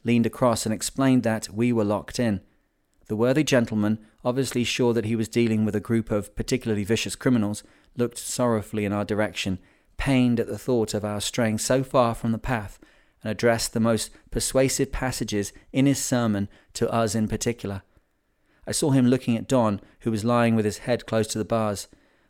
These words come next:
"Ah," he was saying, "I see some very young faces in there." An encouraging letter came from the consul, and in due course the day came for our hearing.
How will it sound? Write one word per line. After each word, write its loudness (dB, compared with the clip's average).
"Ah," -6
he -4
was -2
saying, 0
"I -10
see -4
some 0
very 2
young 2
faces -2
in 0
there." -2
An -2
encouraging 2
letter 2
came 0
from -2
the 0
consul, -4
and 2
in 4
due 2
course 0
the -6
day 2
came -4
for -4
our 0
hearing. -2